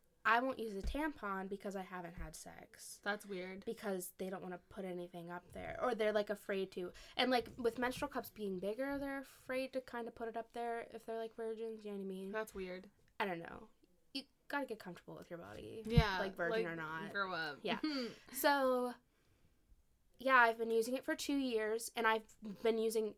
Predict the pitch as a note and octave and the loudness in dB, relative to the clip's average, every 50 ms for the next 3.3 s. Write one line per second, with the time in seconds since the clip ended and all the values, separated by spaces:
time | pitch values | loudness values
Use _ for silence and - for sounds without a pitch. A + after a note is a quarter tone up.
0 | _ - G3+ G3+ G#3 G#3+ G#3 - - A3 G#3 G3+ G3 F3 D#3+ G3 G3+ G3+ _ - | _ -8 -2 2 2 0 0 0 -4 -2 -2 -2 -4 -4 -4 -6 -8 -8 _ -10
1 | F#3+ F#3 F3 E3+ E3+ - - F3 - - D#3+ - _ - F#3+ F#3 - F#3+ F3 F#3 | -8 -8 -8 -8 -10 -12 -14 -14 -12 -12 -14 -14 _ -16 -16 -14 -12 -12 -12 -12
2 | F#3+ - - - - - - - - - - - G3+ G3 F#3+ E3+ F3+ F3+ - F3+ | -12 -14 -16 -16 -16 -16 -16 -16 -16 -16 -12 -12 -10 -6 -6 -6 -6 -6 -6 -6
3 | F3 E3+ E3+ F3 F#3 | -6 -6 -8 -10 -12